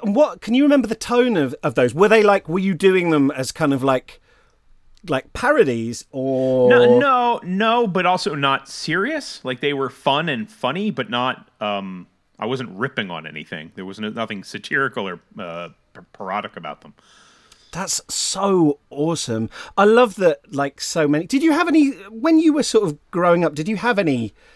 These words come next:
Speaker 1: mentors? Or a lot of writers I talk to, there'll be, like, some figure in their life who either says, like, a permission figure or a mentor, someone who says, "Hey, you can write."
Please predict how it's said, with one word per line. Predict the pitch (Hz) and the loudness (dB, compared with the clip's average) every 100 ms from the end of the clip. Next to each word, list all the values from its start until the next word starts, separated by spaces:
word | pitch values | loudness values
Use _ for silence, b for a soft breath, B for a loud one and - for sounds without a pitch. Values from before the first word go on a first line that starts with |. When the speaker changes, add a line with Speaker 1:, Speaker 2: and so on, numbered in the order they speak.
| b b | b b
Speaker 1:
mentors? | - 156 160 165 165 156 143 143 127 123 113 - | -4 0 2 4 4 4 2 2 2 2 -2 -2
Or | 147 131 139 | 0 0 0
a | 185 | 0
lot | 233 | 0
of | 208 - | 0 -6
writers | 175 175 175 160 | -2 0 0 -2
I | |
talk | 151 160 - | -2 -2 -2
to, | 143 135 139 B B B | 0 2 0 B B B
there'll | - 139 | -2 2
be, | |
like, | 151 147 | 2 2
some | - 156 | 0 -2
figure | - 180 160 160 | -2 0 4 4
in | 135 | 4
their | 131 | 0
life | 127 120 110 - | -2 -6 -10 -8
who | 127 127 120 120 - | -4 -2 0 -2 -2
either | 147 131 | -2 -2
says, | 127 - 147 - _ - | -2 -2 -2 -4 _ -6
like, | 247 | -2
a | 220 | -2
permission | - 202 208 - 156 | 0 2 2 0 0
figure | 147 135 117 | 0 0 -2
or | 120 135 | -2 0
a | 127 | 2
mentor, | 147 156 147 113 | 2 0 0 -4
someone | 160 180 | -4 -4
who | 202 | -2
says, | 175 151 123 - B B B - | 2 2 0 -6 B B B -2
"Hey, | 208 | 0
you | 156 160 | 0 -2
can | 175 151 127 | -2 0 2
write." | 147 120 98 | 0 -2 -8